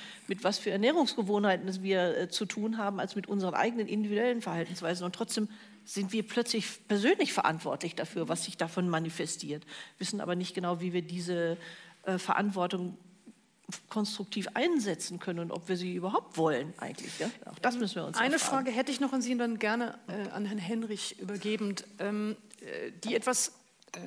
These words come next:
Speaker 2: separat ist von dem, worüber wir bisher gesprochen haben. Nämlich, ähm, etwas, worüber wir hier auch häufiger hier schon,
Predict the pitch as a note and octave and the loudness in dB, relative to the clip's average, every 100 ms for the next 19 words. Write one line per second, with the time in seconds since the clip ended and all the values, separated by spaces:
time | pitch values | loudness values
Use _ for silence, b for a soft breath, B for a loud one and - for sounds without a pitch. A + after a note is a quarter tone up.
0 | F3+ E3+ - - - - G#3 E3+ F3+ A#3+ | -8 -10 -14 -20 -6 0 2 6 8 8
1 | A#3+ - G3 F#3+ F3 D#3+ E3+ E3+ D#3+ D#3+ | 4 2 2 2 0 -2 -2 -4 -4 -4
2 | E3+ D#3 - C#3+ - D3 C#3+ D#3+ F3+ A3+ | -4 -4 -6 -8 -8 -6 -6 -4 -2 0
3 | B3 A3+ - B B B - - G3 A3 | 0 -2 -6 B B B -12 -6 -2 -2
4 | G#3+ A#3 G#3+ A3+ - G3+ A3 A3 G3 G#3+ | -2 -2 0 0 0 -2 0 -2 0 0
5 | G3+ G3+ - G#3+ B3 - - A3+ C4 A#3 | 0 0 -2 0 2 0 0 0 2 0
6 | G3 G#3 G#3+ - G3 F#3 F#3 | 0 0 -2 -2 -4 -4 -4